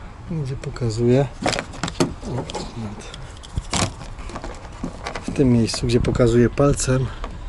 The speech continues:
jest taka, nie to spinka. Trzeba będzie chyba ją po prostu ścisnąć i, e, wyjąć, e, że tak powiem,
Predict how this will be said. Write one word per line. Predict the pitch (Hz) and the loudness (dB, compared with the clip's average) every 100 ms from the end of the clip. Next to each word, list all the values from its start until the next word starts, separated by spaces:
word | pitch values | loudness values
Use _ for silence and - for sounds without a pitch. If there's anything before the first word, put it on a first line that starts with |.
| - | -2
jest | 185 131 - | -2 0 -2
taka, | 123 127 113 - - - - - - - - - - - - - - - - - - - - - - - - - - - - - - | -2 2 2 2 -4 -6 -8 -8 -6 -6 -4 0 4 4 2 -2 -4 -4 -6 -8 -6 -10 -10 -10 -12 -12 -14 -12 -12 -12 -12 -10 0
nie | 156 123 | 2 2
to | 120 | 0
spinka. | - 151 147 - 147 151 - - - - | -2 4 4 6 4 4 0 -12 -16 -10
Trzeba | - 131 127 | -4 2 2
będzie | 117 120 113 | 6 6 6
chyba | 110 120 113 | 4 2 4
ją | 113 107 | 4 4
po | 117 | 2
prostu | 113 - 127 | 0 0 0
ścisnąć | - 202 170 170 139 131 - - | 4 6 6 6 6 4 -2 2
i, | 143 143 170 - | 4 4 0 2
e, | 123 110 | 4 6
wyjąć, | 113 113 113 117 - | 8 8 8 4 -2
e, | - 160 113 107 104 104 104 - - - - - - 139 | -10 -2 0 2 4 2 0 -4 -14 -16 -16 -16 -10 -8
że | 113 | -6
tak | 120 | -6
powiem, | - 120 110 110 | -2 0 4 2